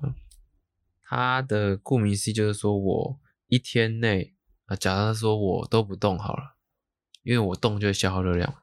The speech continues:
假如说我都躺着，我今天太累，一整天都躺着，我也没进食，二十四小时。那这中间二十四小时呢，我就会，身体就会不断的去，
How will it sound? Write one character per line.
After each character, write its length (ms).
假 120
如 80
说 180
我 60
都 240
躺 320
着， 140
我 140
今 120
天 240
太 160
累， 160
一 100
整 160
天 100
都 60
躺 220
着， 200
我 80
也 60
没 160
进 180
食， 240
二 100
十 60
四 180
小 180
时。 180
那 120
这 140
中 200
间 160
二 120
十 80
四 100
小 220
时 140
呢， 200
我 140
就 240
会， 120
身 280
体 100
就 160
会 80
不 180
断 220
的 100
去， 380